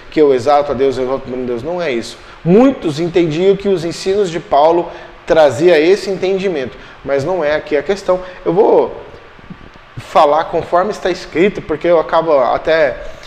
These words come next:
é, falando o que vem a seguir, né? Então, é, mesmo um judeu negando a fé,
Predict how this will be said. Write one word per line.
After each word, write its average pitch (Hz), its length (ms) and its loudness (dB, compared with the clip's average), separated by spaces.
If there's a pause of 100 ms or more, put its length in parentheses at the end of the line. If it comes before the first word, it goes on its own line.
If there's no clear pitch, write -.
(140)
é, 131 240 -2
falando 165 400 0
o 156 40 -6
que 160 200 -4
vem 147 380 -4
a 165 40 -4
seguir, 123 520 -4
né? 131 140 -8
Então, 180 300 0 (400)
é, 139 300 -6
mesmo 233 500 2
um 220 60 2
judeu 196 260 4
negando 170 320 0
a 139 80 2
fé, 147 680 0